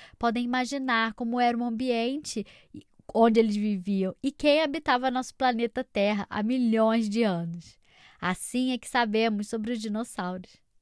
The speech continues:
Não é legal? O livro de hoje se chama Tiny T-Rex and the Impossible Hug, ou O Pequenino T-Rex e o Abraço Impossível, escrito por Jonathan Stutzman, ilustrado por Jay Fleck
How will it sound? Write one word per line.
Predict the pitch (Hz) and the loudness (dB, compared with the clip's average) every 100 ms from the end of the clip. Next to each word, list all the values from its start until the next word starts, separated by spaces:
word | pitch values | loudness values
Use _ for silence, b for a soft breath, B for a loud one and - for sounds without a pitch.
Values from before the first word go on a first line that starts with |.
| _ _ | _ _
Não | 208 208 | -2 4
é | 254 | 6
legal? | 190 185 233 - - _ _ _ _ B B B | 6 4 2 2 -4 _ _ _ _ B B B
O | 220 | 2
livro | 247 269 269 | 2 2 0
de | 233 | 4
hoje | 254 254 233 | 6 6 4
se | - 254 | -6 -6
chama | 233 233 208 196 196 _ - | -6 -2 0 0 -2 _ -8
Tiny | 294 269 294 | -4 -2 -4
T-Rex | - 285 262 226 196 202 - - B B | -4 -6 -4 -2 -2 -4 -8 -20 B B
and | 240 233 | -4 2
the | |
Impossible | 247 226 240 214 - 214 226 | 2 0 -4 -2 0 0 0
Hug, | - 185 170 175 - b b | 0 -4 -4 -8 -12 b b
ou | 247 233 240 254 b b | 0 2 2 0 b b
O | 302 | -8
Pequenino | 302 294 311 247 240 240 247 | -2 -2 0 0 0 -2 -4
T-Rex | - 220 220 220 214 226 220 226 - - | -2 0 0 -2 -4 0 2 0 -6 -10
e | 285 | -4
o | 285 | 2
Abraço | 277 262 254 247 | 2 6 4 4
Impossível, | 254 277 262 - 214 185 185 B B B | -6 -6 -6 -2 -2 -2 -6 B B B
escrito | 262 285 294 294 | -4 0 0 0
por | 247 285 269 | -2 0 2
Jonathan | 233 247 262 262 262 262 - b | 4 4 4 0 -2 -4 -6 b
Stutzman, | - 247 240 - 254 277 302 - B B | -6 0 0 -2 -2 0 0 -6 B B
ilustrado | 247 262 - 247 233 | 0 0 2 2 2
por | - 254 214 | -2 -2 2
Jay | 226 214 | 2 2
Fleck | 226 - 196 190 190 | 0 -2 0 0 -2